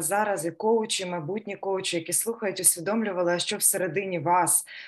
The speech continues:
обирає цю дорогу, що всередині вас обирає коучинг, чому для вас це важливо,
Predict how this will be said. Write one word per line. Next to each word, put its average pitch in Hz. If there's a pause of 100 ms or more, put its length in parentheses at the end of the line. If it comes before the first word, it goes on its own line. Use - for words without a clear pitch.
(140)
обирає 196
цю 190
дорогу, 160
що 175
всередині 170
вас 170
обирає 240
коучинг, 160
чому 160
для 190
вас 180
це 190
важливо, 165